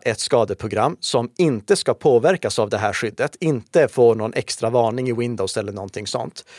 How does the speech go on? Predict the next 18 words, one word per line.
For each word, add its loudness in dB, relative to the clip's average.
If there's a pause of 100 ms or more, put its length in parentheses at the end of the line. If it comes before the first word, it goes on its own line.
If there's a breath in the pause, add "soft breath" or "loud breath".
(380 loud breath)
Istället 2
för 2
att 2
skicka -2 (300 soft breath)
den 2
infekterade 0 (340)
filen -2
direkt 0
till 2
användaren -2
eller -4
lura 2
användaren 0
att -2
ladda 0
ner 2
den -6
direkt, -8